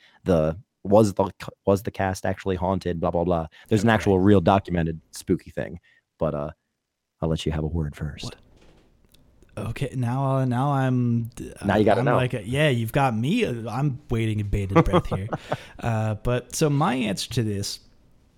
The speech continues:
Speaker 2: uh, was actually a movie that you don't know is about demons or the occult until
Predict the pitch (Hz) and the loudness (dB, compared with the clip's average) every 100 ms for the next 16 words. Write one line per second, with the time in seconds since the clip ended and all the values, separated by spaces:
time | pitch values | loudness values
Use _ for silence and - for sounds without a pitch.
0 | _ _ - 123 110 104 101 123 156 202 | _ _ -12 -8 -6 -6 -6 -6 -4 -4
1 | - 151 143 135 135 - - 120 113 113 | -2 0 0 0 -4 -10 -10 -4 0 0
2 | 120 117 117 113 104 104 104 101 - - | 0 0 0 0 -2 -4 -4 -6 -12 -14
3 | - 117 117 113 135 156 151 135 127 127 | -6 -2 -2 2 2 2 0 0 2 2
4 | 135 139 127 113 107 104 107 - _ _ | 2 2 2 0 -4 -6 -8 -10 _ _
5 | _ _ 147 120 113 117 110 110 110 - | _ _ -8 -6 -2 0 2 0 -2 -2
6 | 120 107 101 98 - 104 107 - - 123 | -4 -2 -4 -6 -6 -4 -6 -10 -6 -2
7 | 117 113 113 110 104 104 104 | -2 -2 -2 -2 -2 -4 -6